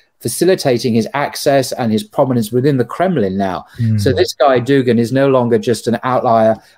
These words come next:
Speaker 1: on the political philosophy fringe of Russian discourse. He's now more center stage. And if you listen to the rhetoric of Putin and of Dugin, they even use the same vocabulary, the same key terms. The,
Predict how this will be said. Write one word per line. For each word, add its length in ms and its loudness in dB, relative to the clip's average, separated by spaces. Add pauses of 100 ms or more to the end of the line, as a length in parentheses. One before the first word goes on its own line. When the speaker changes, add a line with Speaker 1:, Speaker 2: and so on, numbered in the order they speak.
(120)
Speaker 1:
on 240 2
the 180 2
political 640 -4
philosophy 580 -2
fringe 500 0
of 200 0
Russian 400 0
discourse. 580 0 (300)
He's 180 0
now 160 0
more 240 2
center 320 -4
stage. 580 2 (280)
And 100 0
if 80 0
you 80 4
listen 340 2
to 80 -8
the 120 2
rhetoric 400 0
of 100 -6
Putin 500 0 (280)
and 160 0
of 100 -2
Dugin, 500 2 (220)
they 120 4
even 340 2
use 200 2
the 80 -2
same 300 -2
vocabulary, 540 0
the 100 -2
same 260 -2
key 300 -6
terms. 460 -2
The, 200 2